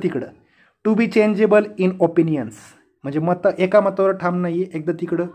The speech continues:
एकदा इकडं असं होणे, त्यालाच काय म्हणतो आपण, blow hot and cold. ठीक आहे, म्हणजे डीला काय बसतं इथं, तीन. ठीक आहे, इडियमवरती जोड्या लावायला प्रश्न होता, त्यातली एक इडियम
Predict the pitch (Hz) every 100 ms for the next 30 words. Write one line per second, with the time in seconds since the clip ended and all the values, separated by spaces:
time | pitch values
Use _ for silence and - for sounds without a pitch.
0 | 160 156 165 135 147 151 - - 160 170
1 | 151 139 - _ _ 170 165 165 170 151
2 | 147 143 156 180 _ _ - 131 170 165
3 | 165 190 196 - _ - 147 143 - 160
4 | 127 117 - _ _ _ _ _ _ 151
5 | 139 139 139 - - 147 139 165 170 156
6 | 156 151 151 127 160 - _ _ _ _
7 | _ _ _ _ _ _ _ _ - 147
8 | 135 - _ _ _ _ _ _ 170 180
9 | 202 - _ _ _ _ - - 175 180
10 | 170 180 165 170 170 165 165 165 156 175
11 | 160 180 - - _ _ _ - 151 160
12 | 156 196 196 196 180 196 220